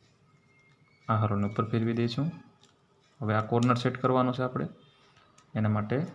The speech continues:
એકવાર વિરુદ્ધ સાઈડ ફેરવીએ, આ હરોળને નીચે લાવીએ, આ કોર્નર સેટ થઈ ગયો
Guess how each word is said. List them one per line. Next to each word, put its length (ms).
એકવાર 220
વિરુદ્ધ 300
સાઈડ 160
ફેરવીએ, 500
આ 40
હરોળને 320
નીચે 300
લાવીએ, 360
આ 140
કોર્નર 340
સેટ 240
થઈ 180
ગયો 200